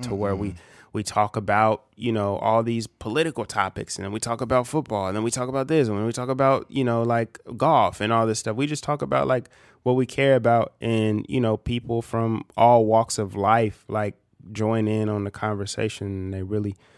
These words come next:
Speaker 1: you know, appreciate what we have to say versus, like, you know, trying to reach the, the masses and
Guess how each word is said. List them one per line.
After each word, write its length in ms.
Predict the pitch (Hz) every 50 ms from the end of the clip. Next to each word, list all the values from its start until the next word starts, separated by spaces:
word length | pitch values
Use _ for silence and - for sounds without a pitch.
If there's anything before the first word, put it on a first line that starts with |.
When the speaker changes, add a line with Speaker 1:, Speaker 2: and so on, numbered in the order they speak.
| _ _ -
Speaker 1:
you 80 | -
know, 120 | 113 107 98
appreciate 480 | 90 - - - 101 - - - 101
what 160 | 95 95 98 101
we 80 | 101
have 180 | 101 98 98 -
to 100 | - 98
say 320 | - - 104 101 95 92 _ _ _ _ _ _ _
versus, 400 | - 101 98 98 - 98 92 92
like, 260 | 92 92 90 92 92 _ _
you 160 | - 101 95
know, 160 | 82 - - - _
trying 420 | - - - 101 98 95 95 90 87
to 280 | - - 90 90 90 - _ _ _ _ _ - _ - - 104
reach 280 | 107 113 104 - - - - -
the, 200 | 104 98 95 92 _ -
the 200 | - 92 104 95
masses 800 | 95 92 95 95 98 95 95 - - 92 92 90 - - - - _
and 340 | - 98 92 90 90 87 -